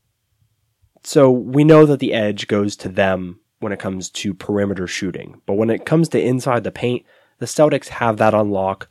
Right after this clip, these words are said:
all day. Uh, the Warriors do not have a single player that averages more than seven points a game in the paint. And the Celtics have three of those guys. So we know that the Celtics are really gonna bang down low.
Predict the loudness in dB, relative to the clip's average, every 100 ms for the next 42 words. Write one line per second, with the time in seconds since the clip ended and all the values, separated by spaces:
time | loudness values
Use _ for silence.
0 | _ _ _ _ -2 -2 -2 -6 -8 -20
1 | _ _ _ _ -8 -2 6 6 6 0
2 | -2 2 2 2 -4 -6 0 2 0 0
3 | 0 0 0 -2 -2 -2 -6 -6 -4 -6
4 | -8 -2 0 0 -2 -4 -4 -4 -8 -6
5 | -6 -8 -8 -8 -8 -10 -10 -14 -20 _
6 | _ _ _ _ _ _ _ _ _ _
7 | _ -4 2 2 2 -2 -8 -10 0 4
8 | 4 2 -4 -6 -12 -4 2 4 2 -2
9 | -6 -10 -14 -20 -18 -12 2 4 4 4
10 | 6 6 4 2 -4 -2 0 0 0 -4
11 | 0 0 0 0 -2 -4 _ _ _ _
12 | _ _ -8 -2 0 2 2 2 0 -2
13 | -4 -8